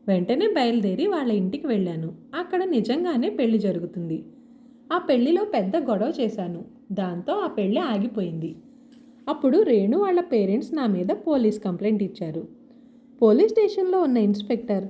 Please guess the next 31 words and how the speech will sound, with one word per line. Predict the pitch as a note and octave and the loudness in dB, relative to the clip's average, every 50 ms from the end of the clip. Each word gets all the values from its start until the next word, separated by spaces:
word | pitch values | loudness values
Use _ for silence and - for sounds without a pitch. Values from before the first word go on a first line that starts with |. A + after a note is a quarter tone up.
| - - | -10 -8
"వీళ్ళిద్దరూ | G#3 A#3 B3+ C4 B3 G#3+ - - C4+ G4+ A4+ G4 | -4 -2 -2 0 0 0 0 2 2 2 4 4
మేజర్స్, | C4 A3 G#3+ A#3 A#3 C#4 G#3 F3 - - - - | 4 4 4 4 2 2 0 0 -2 -6 -8 -4
వీళ్ళిద్దరికీ | G3+ A3+ A3+ A3+ G#3+ - - A#3 C#4 D#4 - A#4 | -2 0 0 2 0 0 0 0 0 0 2 2
నచ్చితే | A4+ G4+ D#4 A3+ - A#3 G#3 - D4+ G4+ | 2 2 2 0 -2 -4 -4 -2 0 0
ఇక్కడ | F#4 - - B3 A#3 - | 0 0 -2 -4 -4 -2
పెళ్లి | A#3 G#3+ G3+ G3+ | 0 0 2 2
చేస్తాము" | G#3+ - C#4+ B3 B3 - - A3 F#3+ F3+ G#3+ D#4+ | 0 0 0 0 0 -2 -2 -2 0 0 2 2
అని | G#4+ F4+ C4+ | 2 2 2
చెప్పారు. | G#3 - G#3 - - - F3+ E3+ E3 E3+ - - - - - - - - - - - - - - - - - | 2 2 0 -2 -2 -4 -4 -4 -4 -6 -8 -12 -18 -20 -20 -20 -20 -20 -20 -20 -20 -20 -20 -20 -18 -8 -4
అప్పుడు | E4 G4 - G4 F4+ G#4+ | -4 0 2 4 4 6
రేణును | A#4 F#4 C4 A#3 A3+ C4 E4+ G4 G4+ | 6 6 6 6 4 4 2 0 -2
కూడా | F#4+ D#4+ B3+ A#3 C#4 | -2 0 0 0 0
పిలిపించారు. | F4 - D4 A#3 G#3 A#3 G#3+ G3 - - F#3+ E3+ D#3+ E3+ F3+ - - - - - - - - - | 0 -2 -2 -2 -2 -2 -4 -4 -4 -4 -6 -8 -6 -8 -10 -12 -14 -20 -20 -20 -20 -10 -6 -2
కానీ | B3 A3 G#3 A#3+ E4+ | 0 0 2 2 0
ఆ | G4 F#4 D4 | 0 0 -2
టైంలో | A#3+ - A3 G3 G3 G#3 C4+ F4 E4+ | -2 -2 0 0 2 2 2 2 4
రేణు, | A3+ G#3+ G3 A3 C4 C4 A3 F#3+ G3 G3+ - - - - - - - _ _ D4 | 4 4 4 4 4 2 0 0 -2 -4 -6 -12 -20 -20 -20 -20 -20 _ _ 0
"ఈ | D#4 F4+ | 0 2
అబ్బాయి | F#4 F4 B3+ A3+ - F#4 G#4 G#4 | 2 2 0 0 0 2 2 4
అంటే | G4+ D#4 C#4 E4 G#4 | 2 2 0 0 0
నాకు | G#4 E4+ B3+ - A#3 | 0 0 -2 -2 -4
ఇష్టం | G3+ - - C#4 B3+ A#3+ A3 | -4 -4 -2 -2 0 2 2
లేదు, | F#3+ E3+ D#3 F3 F3+ - - - - - - _ _ _ - - | 0 0 -2 -4 -8 -8 -12 -20 -20 -20 -20 _ _ _ -8 -6
అసలు | D4 E4+ E4+ F#4 G#4 | -4 -4 0 2 4
ఈ | G#4 G4 F#4 | 4 6 4
అబ్బాయి | C#4+ A#3+ G3 G3 C4+ E4 G4 G4 | 4 2 0 0 0 0 2 2
ఎవరో | D#4 A#3 A3 A#3 D4 F4+ | 2 2 2 2 0 0
నాకు | F#4+ E4+ B3 - - | 0 0 -2 -2 -4
తెలియదు" | A3 - A3 F#3+ G3 G#3 B3 A#3+ E4 | -4 -2 0 2 2 2 2 2 2
అని | G4 - E4 C#4+ A#3+ - A3+ | 0 0 0 0 0 0 0
చెప్పింది. | G3+ - - G3 F3 E3 E3 | -2 -2 -2 -4 -4 -4 -4